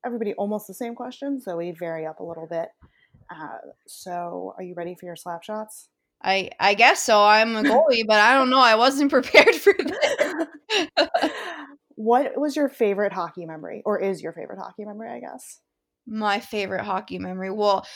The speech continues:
Speaker 2: this is a tie for two because one is selfish and one is team oriented. <laughs> But the first selfish one, um, so the Beanpot my freshman year, we didn't actually play in the championship game. We played in the consolation game. Um, I was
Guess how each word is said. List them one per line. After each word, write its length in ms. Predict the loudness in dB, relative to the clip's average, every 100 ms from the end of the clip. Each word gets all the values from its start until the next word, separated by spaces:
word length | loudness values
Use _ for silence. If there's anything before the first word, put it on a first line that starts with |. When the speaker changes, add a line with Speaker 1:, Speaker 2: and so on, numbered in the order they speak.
| 0
Speaker 2:
this 180 | 0 0
is 120 | -2
a 80 | -4
tie 340 | 0 2 2
for 160 | 2 -4
two 260 | -4 -8 -6
because 320 | -6 -6 -2
one 220 | -2 -2
is 120 | -4
selfish 440 | -2 -2 -2 -6 -6
and 100 | -4
one 160 | -4
is 140 | -4 -10
team 320 | -10 -10 -8
oriented. 680 | -2 -2 -2 -4 -6 -8 -4
<laughs> 40 | 0
But 140 | 4 4 4 -12 -2
the 100 | 0
first 340 | 2 2 2 0
selfish 460 | 0 0 0 -4 -2
one, 400 | 0 0 -2 -2
um, 520 | 0 2 0 -4 -12 -10
so 320 | -2 0 0
the 200 | -2 -4
Beanpot 520 | -2 -4 -2 0 0
my 220 | 0 -2
freshman 500 | 0 -4 -4 -6 -8
year, 260 | -6 -4 -4
we 140 | -4
didn't 260 | -4 -2 0
actually 300 | 0 -2 -6
play 360 | 0 0 2 -2
in 480 | -4 -6 -6 -10 -10
the 80 |
championship 720 | -8 -8 -6 -4 -6 -6 -6
game. 280 | -4 -2 0
We 140 | -2 -4
played 240 | -4 -4
in 80 | -6
the 80 | -6
consolation 680 | -6 -6 -8 -6 -6 -6
game. 320 | -4 -4 -4 -6 -14 _
Um, 420 | -2 -2 -2 -6 0
I 140 | 2
was 240 | 2 -2